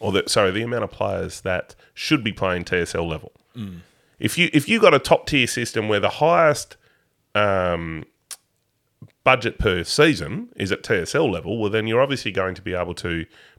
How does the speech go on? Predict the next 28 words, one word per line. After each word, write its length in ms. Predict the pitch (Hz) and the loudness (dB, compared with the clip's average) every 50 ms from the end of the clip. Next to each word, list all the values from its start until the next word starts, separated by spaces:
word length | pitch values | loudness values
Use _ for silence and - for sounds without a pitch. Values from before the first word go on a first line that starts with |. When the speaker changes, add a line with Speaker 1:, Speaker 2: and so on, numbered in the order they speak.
| _ - | _ -6
Speaker 1:
pay 520 | - - 120 110 90 80 82 90 123 170 - _ | -2 2 2 2 2 2 0 -4 -6 -8 -10 _
Speaker 2:
Yeah. 140 | - 107 92 | -12 -8 -6
Speaker 1:
the 120 | 95 95 | -4 -4
better 320 | 82 - 113 117 - - 87 | 0 4 4 4 4 2 -2
players. 420 | - - - 139 143 98 80 78 | -4 -4 -2 -2 0 0 0 0
Speaker 2:
Well, 80 | - 120 | -2 -2
it's, 180 | 113 117 - | -2 -2 -2
it's, 260 | - 135 - - - - | -2 -2 -2 -4 -4 -4
at 140 | 143 139 | 0 4
least 240 | 165 165 196 - - | 6 6 6 4 2
it's 180 | 160 127 - - | -2 -2 -4 -6
removing 640 | 117 113 110 107 107 113 117 117 110 110 104 101 | -8 -6 -4 -2 0 2 2 2 0 -2 -4 -4
that 380 | 101 104 101 101 - - - - _ _ _ _ _ _ _ _ _ | -4 -4 -4 -4 -4 -6 -8 -14 _ _ _ _ _ _ _ _ _
argument 580 | 110 107 104 101 98 - 101 90 92 87 - - _ _ _ _ _ _ _ _ _ | -2 -2 0 -2 -4 -6 -10 -12 -12 -14 -16 -18 _ _ _ _ _ _ _ _ _
that 180 | - 127 117 - | -2 -2 0 0
they're 80 | 113 113 | 0 0
not 200 | 117 117 110 - | 0 0 -2 -2
getting 240 | - 117 107 104 95 | -4 -8 -8 -8 -8
paid 400 | - - - 123 113 113 113 110 | -4 0 0 2 2 0 -2 -2
what 180 | 107 98 - | -4 -6 -4
they 160 | - 104 104 | -4 -6 -6
should, 440 | 98 - - - 117 104 104 127 139 - _ _ | -6 -6 -4 -2 -2 -2 -2 -4 -6 -10 _ _
or, 180 | - 113 117 92 - _ _ _ - | -6 -6 -6 -6 -10 _ _ _ -16
I 60 | 117 | -14
mean, 180 | 113 92 85 78 _ _ - | -12 -12 -14 -14 _ _ -12
tech-, 200 | - - - - | -12 -12 -12 -12
you 100 | 98 92 | -14 -18
know, 120 | 71 85 | -18 -18